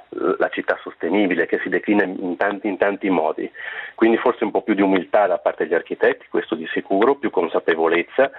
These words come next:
mm, e molta più attenzione sulla durata delle cose. Le città si stanno trasformando in maniera molto forte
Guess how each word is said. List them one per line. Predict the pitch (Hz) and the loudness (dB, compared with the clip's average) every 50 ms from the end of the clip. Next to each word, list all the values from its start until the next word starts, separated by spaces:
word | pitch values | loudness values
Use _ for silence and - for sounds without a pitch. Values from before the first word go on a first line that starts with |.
| - - - - - - - - - | -14 -14 -14 -14 -14 -16 -14 -8 -6
mm, | - 87 85 - | -6 -4 -4 -4
e | - 76 87 | -2 -2 -2
molta | 82 80 87 98 - - - | 0 0 0 0 0 -2 -2
più | - 92 | -2 -2
attenzione | 85 - - 82 80 78 - 92 101 117 | -2 -2 -2 -4 -4 -2 0 0 2 2
sulla | 110 - 92 85 82 | 0 0 0 -2 -2
durata | 76 85 85 85 92 101 101 - - | 0 0 0 2 2 0 0 -4 -6
delle | 82 85 80 80 78 | -6 -6 -6 -6 -4
cose. | 78 - 85 82 82 80 80 87 85 87 | -2 0 0 0 0 0 0 -2 -2 -2
Le | 90 90 | -2 -4
città | - - - - 143 - - | -2 -2 0 0 0 -2 -2
si | 110 | -6
stanno | - 95 92 95 | -6 -4 -4 -4
trasformando | - - 92 - - 104 95 95 95 98 104 104 101 | -2 -4 -4 -2 0 0 0 2 2 0 0 0 -2
in | 98 95 | -2 -2
maniera | 92 87 92 95 98 98 | 0 0 2 2 2 2
molto | 95 87 95 104 - - 110 | 0 -2 -4 -4 -2 -2 -2
forte | - - 92 85 82 78 - - - 87 - | 0 2 0 0 0 -2 -2 -2 -2 -2 -2